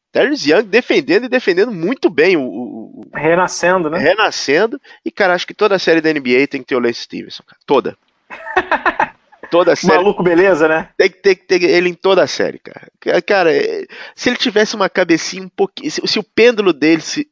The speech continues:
Speaker 1: dele do, do maluco pro normal chegasse só um pouquinho, esse cara ia ser um All-Star, cara.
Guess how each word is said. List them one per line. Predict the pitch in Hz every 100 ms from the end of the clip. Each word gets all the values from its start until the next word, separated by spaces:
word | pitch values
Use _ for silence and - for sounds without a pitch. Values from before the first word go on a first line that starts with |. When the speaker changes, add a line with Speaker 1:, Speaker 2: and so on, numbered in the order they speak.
| -
Speaker 1:
dele | 143 160 143
do, | 131 139 120
do | 143
maluco | 147 135 151 - -
pro | 151
normal | 156 135 127 143
chegasse | - 139 156 -
só | - 214
um | 226
pouquinho, | 180 156 - 180 147 - - -
esse | -
cara | 202 185
ia |
ser | - 170
um | 160
All-Star, | 151 131 - 92 -
cara. | -